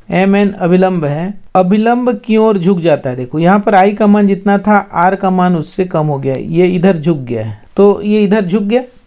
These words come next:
है ना, ये डिस्टेंस देखो कम हो गया। तो इस तरह से ये क्या होता है, एक माध्यम से दूसरे माध्यम, यानी हवा से विरल से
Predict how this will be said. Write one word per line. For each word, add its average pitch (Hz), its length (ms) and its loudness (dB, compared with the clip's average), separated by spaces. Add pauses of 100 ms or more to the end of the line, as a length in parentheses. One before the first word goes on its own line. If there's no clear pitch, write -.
(140)
है 214 80 0
ना, 202 60 4
ये 175 180 0
डिस्टेंस 185 420 0
देखो 185 220 0
कम 185 180 0
हो 190 140 0
गया। 180 200 -2 (400)
तो 185 80 0
इस 202 200 0
तरह 214 160 2
से 208 160 -2
ये 214 240 2 (540)
क्या 190 120 4
होता 190 280 0
है, 196 140 2
एक 202 220 0
माध्यम 190 380 0
से 196 120 -2
दूसरे 175 280 -2
माध्यम, 160 300 -2
यानी 180 180 -2
हवा 170 320 2
से 190 200 -2
विरल 180 380 0
से 190 340 -2